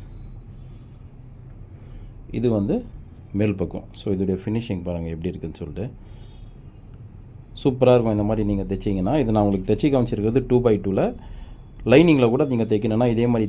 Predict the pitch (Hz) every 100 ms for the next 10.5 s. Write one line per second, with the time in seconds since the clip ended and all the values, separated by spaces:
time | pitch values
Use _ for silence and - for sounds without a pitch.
0 | 101 92 131 180 113 123 175 113 101 113
1 | - 123 139 247 - - - - - -
2 | - - - 117 127 147 127 120 117 131
3 | 117 120 110 104 101 101 107 113 104 120
4 | 113 110 110 104 95 92 107 - 90 85
5 | 80 82 - - - 113 104 104 143 123
6 | 104 101 98 - 139 190 - 151 120 98
7 | 110 113 92 101 95 85 80 80 78 92
8 | - - - - - - 113 107 143 180
9 | 185 123 107 90 107 220 - - - -
10 | - 104 101 98 92